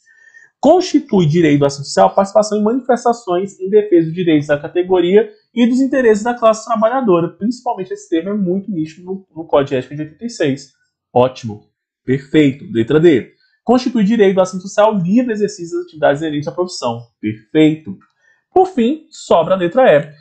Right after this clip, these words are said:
Constitui princípio fundamental do Código de Ética uma opção para um projeto profissional vinculado ao processo de construção de uma nova ordem societária sem dominação, exploração de classe,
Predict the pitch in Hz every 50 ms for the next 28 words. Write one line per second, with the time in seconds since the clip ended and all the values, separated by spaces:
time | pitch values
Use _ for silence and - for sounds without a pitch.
0 | _ _ - - 294 - - 302 - - 262 247 - - 294 330 320 - - -
1 | - 247 277 339 349 349 349 - 285 208 - - 220 202 190 180 180 170 165 151
2 | - 147 131 127 131 131 123 117 - 127 117 113 113 113 107 - 117 113 127 156
3 | 202 220 214 208 - - - - - - - 175 202 208 208 208 - 226 226 233
4 | 240 240 220 240 226 208 196 190 190 190 190 190 - 185 180 196 214 214 - 208
5 | 190 175 175 185 185 180 - 196 190 - - 151 147 156 - - - _ _ _
6 | _ _ _ - 165 196 - - - 262 - 208 - 294 - - - 202 196 190
7 | 202 196 196 190 170 170 170 170 165 165 170 165 - 165 160 - 156 - - 147
8 | 135 139 151 147 - - 233 233 226 226 208 202 202 196 196 - 185 170 180 180
9 | - - 180 170 170 165 175 185 - 170 147 147 151 - - _ _